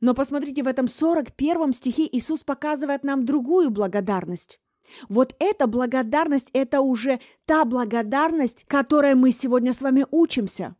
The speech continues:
Скажем так, благодарность наперед. Потому что, опять-таки,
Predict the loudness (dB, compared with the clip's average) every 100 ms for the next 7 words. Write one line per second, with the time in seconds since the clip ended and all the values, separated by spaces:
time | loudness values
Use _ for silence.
0 | _ _ _ -6 0 2 2 0 -2 -4
1 | -2 0 2 0 2 2 2 0 -2 -4
2 | -2 0 2 2 4 2 0 -10 _ _
3 | _ _ _ _ -20 -8 -4 0 0 0
4 | -2 -2 -2 0 2 2 0 0 -2